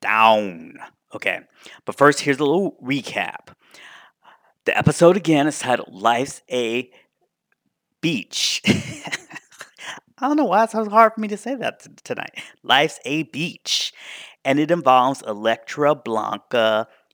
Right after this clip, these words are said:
Angel, and Lulu taking a weekend oceanside vacay at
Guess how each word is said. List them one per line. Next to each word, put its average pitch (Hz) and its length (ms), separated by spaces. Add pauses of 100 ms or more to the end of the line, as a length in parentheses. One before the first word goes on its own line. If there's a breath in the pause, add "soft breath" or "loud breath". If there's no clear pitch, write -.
(360)
Angel, 117 480
and 160 280
Lulu 110 640 (240 soft breath)
taking - 280
a 104 60
weekend 123 760 (300)
oceanside 120 920
vacay 101 760 (420 loud breath)
at 110 200